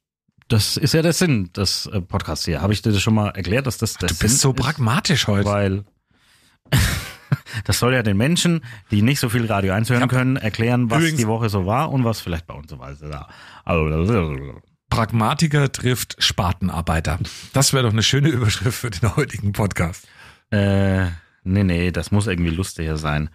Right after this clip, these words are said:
Speaker 2: Okay.
Speaker 1: So pragmatischer
Speaker 2: Spaten.
Speaker 1: Pragmatischer Spatenstich oder so.
Speaker 2: Pragmatischer Spatenabbrecher.
Speaker 1: Spatenabbrecher.
Speaker 2: Ah ja, was auch immer.
Speaker 1: Ja,
Speaker 2: Ähm,
Speaker 1: doch, das nehmen wir.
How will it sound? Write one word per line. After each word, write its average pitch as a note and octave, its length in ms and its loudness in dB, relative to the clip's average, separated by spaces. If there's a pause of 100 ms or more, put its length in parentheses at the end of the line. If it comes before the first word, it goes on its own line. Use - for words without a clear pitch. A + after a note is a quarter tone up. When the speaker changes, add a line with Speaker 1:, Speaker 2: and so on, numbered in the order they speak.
Speaker 2:
Okay. G2+ 520 2
Speaker 1:
So F#2+ 60 0
pragmatischer F#2+ 1120 0 (380)
Speaker 2:
Spaten. F#2+ 560 0 (360)
Speaker 1:
Pragmatischer G#2+ 720 0
Spatenstich F#2+ 1120 0
oder D#2+ 200 -2
so. D2+ 240 -6 (300)
Speaker 2:
Pragmatischer C#3+ 720 2
Spatenabbrecher. G2+ 1000 -2 (120)
Speaker 1:
Spatenabbrecher. - 1120 -14
Speaker 2:
Ah C3+ 100 -2
ja, C3 220 0
was C#3 180 2
auch G#2 120 0
immer. G2+ 240 2 (300)
Speaker 1:
Ja, G3 220 2
Speaker 2:
Ähm, G3 60 2
Speaker 1:
doch, F#3 140 2
das F3+ 220 -2
nehmen A2+ 160 0
wir. E2 140 -4